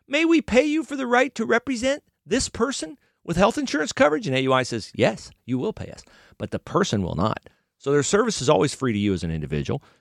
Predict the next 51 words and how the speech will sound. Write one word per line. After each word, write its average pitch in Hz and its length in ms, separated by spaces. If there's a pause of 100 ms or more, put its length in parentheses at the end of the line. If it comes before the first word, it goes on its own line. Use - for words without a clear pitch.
It's 113 140
always 190 220
free 165 160
to 165 60
you 175 140
as 170 120
an 170 60
individual 175 400
business 160 460 (140)
owner 175 480 (140)
if - 100
you 123 80
want 117 140
to - 60 (120)
line 113 180
up - 160 (100)
health 131 260
benefits 101 360
for - 140
your 82 120
employees. 202 500 (520)
A 208 160
U 185 340
I 131 220
info 120 480
dot 92 260
com 131 400
is 127 240 (200)
always 190 760 (200)
a - 80
free 120 260
service 95 380
to 101 100
you. 165 340 (320)
It's - 120
just - 160
not 160 120
free 151 220
to 127 40
the 110 80
companies 117 440
that 110 160
you 220 420
choose. 262 640
You 127 100
heard 185 180
that, 147 160
right? 190 280
You 202 300
choose 233 300
it 180 180